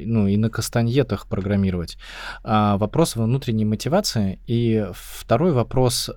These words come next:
эм, это условная сертификация и валидация этих специалистов, которые выходят после онлайн, э, курсов. То есть, условно, если мы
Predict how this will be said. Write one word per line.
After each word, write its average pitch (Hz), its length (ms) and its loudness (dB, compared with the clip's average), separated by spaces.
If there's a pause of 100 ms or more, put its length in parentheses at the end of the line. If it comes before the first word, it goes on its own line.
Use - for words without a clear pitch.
эм, 110 640 2 (120)
это 117 640 0 (440)
условная 113 1120 2 (300)
сертификация 127 840 2
и - 20 6
валидация 120 640 2
этих - 160 -6
специалистов, - 600 -4
которые 113 380 2
выходят 110 440 0
после 104 800 4
онлайн, 107 560 4
э, 98 580 -2
курсов. - 460 -4 (220)
То 120 80 0
есть, - 160 0
условно, 120 320 2
если 123 320 2
мы 117 260 2